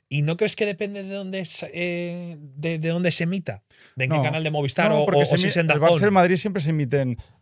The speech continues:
Speaker 2: El, el tema es importante contra quién juegas, obviamente, porque un Madrid Atlético
Speaker 1: Sí,
Speaker 2: de
Speaker 1: pero
Speaker 2: Madrid.
Speaker 1: un, un Madrid-Getafe y un Barça-Getafe, ¿lo ve mucha más gente el del Barça?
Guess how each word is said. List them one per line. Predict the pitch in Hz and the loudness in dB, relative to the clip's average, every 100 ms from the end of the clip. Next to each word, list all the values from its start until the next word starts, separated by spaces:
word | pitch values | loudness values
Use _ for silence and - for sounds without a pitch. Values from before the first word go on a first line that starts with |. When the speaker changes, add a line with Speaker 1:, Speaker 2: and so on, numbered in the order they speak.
| - | -12
Speaker 2:
El, | 147 | -10
el | 151 131 | -8 -4
tema | 156 196 233 | 0 0 0
es | - 104 | -4 -10
importante | 117 117 143 131 104 | -6 -2 -2 -2 -6
contra | 101 101 | -10 -14
quién | 104 | -14
juegas, | 101 123 120 156 - _ | -8 -6 -6 -8 -16 _
obviamente, | 98 90 98 98 | -18 -12 -10 -10
porque | 175 107 92 | -8 -10 -10
un | |
Madrid | 98 95 101 | -10 -10 -10
Atlético | 95 110 | -10 -8
Speaker 1:
Sí, | 110 | -2
Speaker 2:
de | |
Speaker 1:
pero | 123 | -2
Speaker 2:
Madrid. | 123 139 | 2 6
Speaker 1:
un, | 170 160 - | 6 4 4
un | 165 | 6
Madrid-Getafe | 190 185 185 165 160 123 - 117 | 6 4 2 2 -2 -4 -8 -8
y | 131 | -6
un | 147 | 0
Barça-Getafe, | 151 151 135 143 170 160 226 233 | 0 0 -4 -2 -2 -4 -10 -8
¿lo | 131 135 | -2 0
ve | 147 | 2
mucha | 165 170 | 0 0
más | 160 151 | -2 -2
gente | 175 165 | -4 -2
el | |
del | 170 180 | -2 -4
Barça? | 208 202 147 | -6 -10 -12